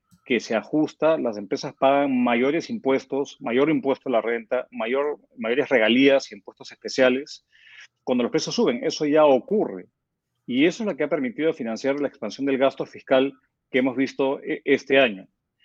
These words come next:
Entonces, eh, yo creo que él confunde tener más recursos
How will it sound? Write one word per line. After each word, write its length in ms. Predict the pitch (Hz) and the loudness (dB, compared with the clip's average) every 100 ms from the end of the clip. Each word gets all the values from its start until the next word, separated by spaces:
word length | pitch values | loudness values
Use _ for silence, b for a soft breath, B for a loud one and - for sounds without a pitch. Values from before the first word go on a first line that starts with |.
| b b b _ | b b b _
Entonces, 800 | 127 123 151 160 165 156 - - | -6 -4 -2 -2 -4 -6 -8 -10
eh, 180 | - 120 | -4 0
yo 160 | 135 147 | 0 0
creo 280 | 147 151 147 | 0 0 -2
que 280 | 127 117 117 | -2 -2 -2
él 360 | 151 156 160 - _ _ | 0 0 -2 -6 _ _
confunde 880 | 127 117 117 156 160 156 160 160 - | -6 -6 -6 -6 -4 0 0 -2 -6
tener 260 | 127 120 139 | -6 -2 0
más 240 | 156 143 - - | -2 -6 -12 -6
recursos 840 | 127 - 160 156 196 262 - | -6 0 0 0 -4 -6 -12